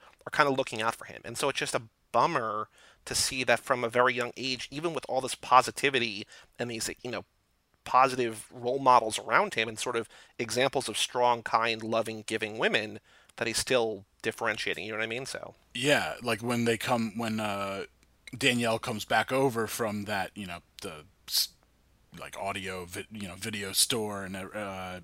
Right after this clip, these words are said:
Speaker 2: and says to Lisa, like, "Oh, yeah, we got, you know, we got the speakers, we just gotta give 'em free lunch for a week," or whatever. And she looks, you know, at, at, uh, at her kid and goes,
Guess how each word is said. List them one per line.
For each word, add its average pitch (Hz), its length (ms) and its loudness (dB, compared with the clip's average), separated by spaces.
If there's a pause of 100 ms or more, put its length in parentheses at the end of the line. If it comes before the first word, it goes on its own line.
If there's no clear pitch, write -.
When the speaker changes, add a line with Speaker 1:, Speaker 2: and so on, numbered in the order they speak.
(100)
Speaker 2:
and 92 520 -8 (120)
says 107 440 6
to 123 100 -2
Lisa, 107 440 4
like, 95 220 -8
"Oh, 127 180 0
yeah, 117 220 -2
we 98 140 -12
got, 208 160 -6
you 107 80 -8
know, 98 100 -10
we 202 100 -10
got 208 160 -8
the - 80 -8
speakers, 107 380 -4
we 98 60 -12
just 101 180 -4
gotta 95 200 -8
give 101 140 -10
'em 92 260 -12
free 107 220 -8
lunch 98 240 -6
for 104 120 -6
a 95 60 -8
week," 104 240 -12
or 104 40 -8
whatever. 98 300 -10 (300)
And 120 120 0
she 123 160 4
looks, 139 320 6
you 131 80 4
know, 107 120 0
at, 104 200 -4
at, 104 200 -4 (220)
uh, 92 440 -6
at 95 180 -8
her 95 80 -10
kid 107 200 -4
and 95 160 -8
goes, 92 540 2